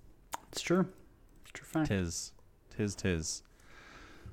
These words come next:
Speaker 2: So I just saw the news that the Birds of Prey movie, number one, did not do well in the box office the first week.
Speaker 1: What? But I've been hearing such good things about it.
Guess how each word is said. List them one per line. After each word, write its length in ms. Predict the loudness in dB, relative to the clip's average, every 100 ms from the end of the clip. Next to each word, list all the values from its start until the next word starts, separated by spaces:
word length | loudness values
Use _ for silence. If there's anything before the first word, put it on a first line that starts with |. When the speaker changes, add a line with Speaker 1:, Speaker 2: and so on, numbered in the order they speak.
| -18 0
Speaker 2:
So 120 | 8
I 40 | 8
just 160 | 12
saw 120 | 12
the 80 | 12
news 200 | 12 10
that 140 | 10 8
the 60 |
Birds 260 | 10 10 10
of 100 | 4
Prey 360 | 2 4 6 6
movie, 480 | 6 8 6 6
number 240 | 4 2 4
one, 420 | 8 10 10 8
did 100 | 6
not 180 | 4 4
do 140 | 6
well 160 | 8 8
in 60 | 8
the 100 | 4
box 360 | 6 6 8 6
office 340 | 6 4 2
the 120 | 0
first 260 | 0 0 0
week. 380 | 0 -2 -4 -14 -16 -18 -18 -20 -6
Speaker 1:
What? 340 | 0 2 0 -4 -2
But 120 | 4
I've 180 | 4 4
been 100 | 2
hearing 300 | 6 6 6
such 380 | 4 4 4 2
good 220 | 2 4
things 260 | 4 4 4
about 300 | 2 0 -2
it. 140 | -4